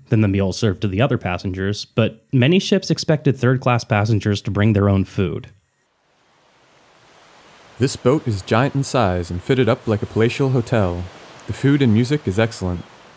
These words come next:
Speaker 2: So far, we have had very good weather. If all goes well, we will arrive in New York on Wednesday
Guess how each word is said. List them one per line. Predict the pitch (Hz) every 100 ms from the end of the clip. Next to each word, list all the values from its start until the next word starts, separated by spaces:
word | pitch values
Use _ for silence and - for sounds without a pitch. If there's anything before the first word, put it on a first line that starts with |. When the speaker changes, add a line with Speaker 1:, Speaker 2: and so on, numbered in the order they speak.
| -
Speaker 2:
So | - 123
far, | 123 117
we | 117
have |
had | 107 98
very | 92 117 110
good | 92 87
weather. | 90 87 95 101 - - - - -
If | 110
all | 131 135
goes | 127 101
well, | 110 123
we | 123
will | 107 101
arrive | 95 101 110
in | 110 92
New |
York | 98 107 127
on | 87
Wednesday | 92 107 107 110